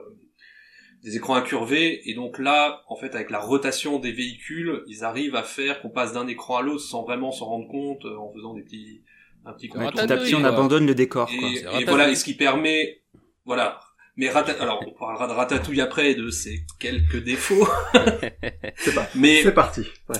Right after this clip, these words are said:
Speaker 1: mais voilà, mais, euh, Spider-Man, donc dans la première partie, on a le décor autour de nous, et donc l'écran prolonge ce décor. Euh, et dans la deuxième partie, où on commence à, à survoler les buildings, et donc on fait des choses qui seraient impossibles de faire au milieu de décors réels,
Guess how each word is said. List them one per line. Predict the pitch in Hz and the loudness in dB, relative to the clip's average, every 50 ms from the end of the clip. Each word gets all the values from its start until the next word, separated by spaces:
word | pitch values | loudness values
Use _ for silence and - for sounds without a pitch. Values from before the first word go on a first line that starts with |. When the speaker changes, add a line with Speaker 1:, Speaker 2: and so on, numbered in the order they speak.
| - - | -6 -2
Speaker 1:
mais | - 147 147 147 | 4 6 6 8
voilà, | 139 156 165 160 151 | 8 8 8 8 8
mais, | 135 135 135 131 131 | 6 6 4 4 0
euh, | 131 123 | -2 -2
Spider-Man, | 120 - 160 151 147 151 151 160 156 | -2 -2 0 0 0 2 2 2 2
donc | 143 127 120 | 2 2 2
dans | 127 | 2
la | 127 131 | 2 0
première | 135 - 165 156 151 147 143 | 2 2 2 4 4 2 2
partie, | 160 143 - - - 165 160 156 151 - | 0 -2 -2 -4 -8 -8 -6 -6 -4 -4
on | 135 120 123 | -4 -4 0
a | 127 123 123 120 | 0 0 2 0
le | 120 123 | 0 0
décor | 127 135 135 - 160 143 131 | 0 -2 0 0 0 0 2
autour | 135 - 151 139 131 | 0 0 0 -2 0
de | 135 135 | 0 0
nous, | 143 143 147 147 143 127 | 0 0 -2 -2 -2 -4
et | 120 113 | -4 -6
donc | 117 113 - - | -8 -8 -6 -6
l'écran | 127 135 - - 127 | -6 -6 -4 -6 -6
prolonge | - - - 151 143 147 147 147 139 - - | -6 -4 -2 0 0 0 0 -2 -6 -6 -8
ce | 127 | -10
décor. | 110 113 113 - 139 147 151 170 170 - - _ _ _ _ _ _ _ _ _ | -8 -10 -8 -8 -6 -4 -2 -2 -2 -4 -6 _ _ _ _ _ _ _ _ _
Euh, | - - - - - 208 110 - - - | -10 -8 -6 -6 -6 -8 -8 -10 -8 -6
et | - 117 113 | -4 -4 -2
dans | 117 240 233 | -2 -2 -2
la | - 113 | -2 -4
deuxième | 117 127 117 123 123 120 117 | -4 -4 -2 -2 -2 -2 -2
partie, | - 123 120 - - - 151 156 156 156 151 139 | -4 -4 -4 -6 -8 -12 -10 -8 -8 -6 -6 -6
où | 123 113 110 110 | -6 -8 -8 -10
on | 110 | -10
commence | 113 127 120 120 123 120 - - | -10 -10 -6 -6 -4 -4 -4 -4
à, | 110 | -4
à | 107 107 107 104 107 - 98 - - - - - - - - - - | -4 -4 -6 -6 -8 -8 -10 -12 -12 -12 -12 -12 -14 -14 -16 -14 -14
survoler | - - - 117 107 117 120 127 123 | -12 -10 -10 -8 -8 -6 -4 -4 -4
les | 123 123 | -4 -4
buildings, | 110 110 120 123 120 123 135 139 143 139 131 117 | -6 -8 -10 -14 -12 -8 -4 -2 -2 -2 -2 -4
et | 107 | -6
donc | 107 117 117 117 - - - _ _ _ _ _ _ _ 107 113 _ _ _ _ - - - | -8 -8 -10 -10 -12 -16 -20 _ _ _ _ _ _ _ -20 -20 _ _ _ _ -20 -20 -18
on | 113 113 | -16 -14
fait | 107 - - 127 | -8 -6 -4 -2
des | 127 131 | 0 0
choses | - - 147 - | 0 0 0 -2
qui | - - | -2 -4
seraient | - - 127 123 | -6 -4 -4 -4
impossibles | 131 131 135 131 - 156 131 | -4 -4 -6 -6 -8 -8 -8
de | 123 | -10
faire | 117 - - 135 120 117 | -8 -6 -6 -4 -4 -4
au | |
milieu | 113 117 117 123 117 | -6 -8 -10 -10 -10
de | 113 | -10
décors | 110 117 113 110 - 123 117 107 | -10 -10 -10 -6 -6 -6 -6 -4
réels, | 110 110 117 131 147 156 156 | -6 -6 -4 -4 -4 -6 -8